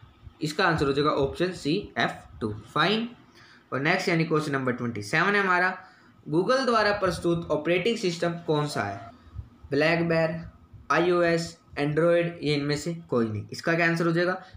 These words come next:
इसका answer हो जाएगा option सी, Android। ठीक है।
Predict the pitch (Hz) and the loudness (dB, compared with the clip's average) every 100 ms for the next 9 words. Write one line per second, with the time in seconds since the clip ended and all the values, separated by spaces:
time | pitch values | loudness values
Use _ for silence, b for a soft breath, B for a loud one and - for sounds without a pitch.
0 | - 151 - 160 147 139 143 151 143 123 | -8 -4 0 0 0 0 0 0 0 -2
1 | 135 123 175 - - 123 123 117 110 104 | -4 -4 -4 -4 -6 -4 -4 -2 -2 -2
2 | - 165 180 196 | -4 -2 0 0